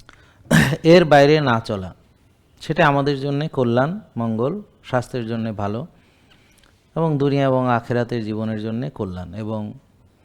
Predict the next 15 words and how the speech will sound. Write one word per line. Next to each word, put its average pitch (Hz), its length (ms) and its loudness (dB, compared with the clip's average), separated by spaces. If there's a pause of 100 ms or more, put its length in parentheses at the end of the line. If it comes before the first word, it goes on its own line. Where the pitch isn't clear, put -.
(920)
যারা 143 520 4 (280)
যত 135 240 -2
বেশি 147 300 0
আল্লাহর 131 300 4
প্রিয় 139 300 0
হবে, 156 300 -2 (420)
আল্লাহ 123 300 -2
তাদের 117 300 -2
সম্মান 113 420 -4
আরও 110 160 -4
বাড়িয়ে 110 280 -2
দিবেন। 160 280 -6 (720)
পৃথিবীতে 156 720 0
আপনার 135 320 -2
মর্যাদা 143 760 2